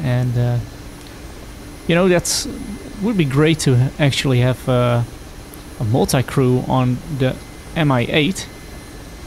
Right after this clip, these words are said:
on the hip, 'cause right now it's pretty hard to keep an eye out for your environment, and since we don't have a early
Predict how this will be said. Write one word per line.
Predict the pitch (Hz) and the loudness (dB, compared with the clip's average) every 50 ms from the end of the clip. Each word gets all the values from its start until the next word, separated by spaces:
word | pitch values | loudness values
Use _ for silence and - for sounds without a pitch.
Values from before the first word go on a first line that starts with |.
| - - - - - - - - - | -16 -16 -16 -16 -16 -16 -14 -6 -2
on | 143 131 | 0 0
the | 123 | 2
hip, | 104 139 151 - - - - - - - - - - - - - - - - - - - - - - - - - | 4 2 2 2 0 -4 -6 -8 -12 -18 -18 -18 -18 -18 -18 -18 -16 -16 -18 -16 -16 -16 -16 -16 -16 -16 -16 -10
'cause | - 190 139 127 | -6 -4 0 2
right | 156 160 165 170 | 2 2 4 4
now | 156 151 151 151 151 147 147 151 151 - - - | 4 4 6 6 6 6 6 4 2 0 0 -2
it's | - 156 135 127 - - - - - - - - | 0 0 0 0 -2 -4 -6 -8 -10 -14 -10 -2
pretty | - 240 233 - - 196 170 | -2 -2 0 0 2 4 4
hard | 139 - - 156 160 156 - - | 4 4 4 4 4 4 2 2
to | - - 139 131 127 127 127 - - - - | 2 2 4 6 4 4 2 -2 -8 -12 -4
keep | - 170 - - | -4 -2 0 2
an | 139 | 2
eye | 139 139 139 135 | 2 4 4 4
out | 131 123 123 | 4 2 2
for | - - - 131 | 0 -2 0 0
your | 123 123 123 | 2 2 2
environment, | - - 127 123 113 - 135 143 170 185 147 127 127 143 185 185 - - - - 214 | 2 2 2 2 2 2 2 4 4 6 4 4 4 4 2 2 0 -4 -10 -6 -4
and | 147 127 | -4 -2
since | - - 143 123 - | 0 0 -2 0 0
we | 143 | 0
don't | 123 135 131 127 | 2 2 2 4
have | 123 123 123 117 110 | 4 2 2 2 2
a | 117 117 113 113 110 110 110 - - - - - | 0 0 0 0 -2 -2 -4 -8 -14 -14 -4 0
early | 156 139 131 127 123 120 120 | 2 2 4 4 2 2 2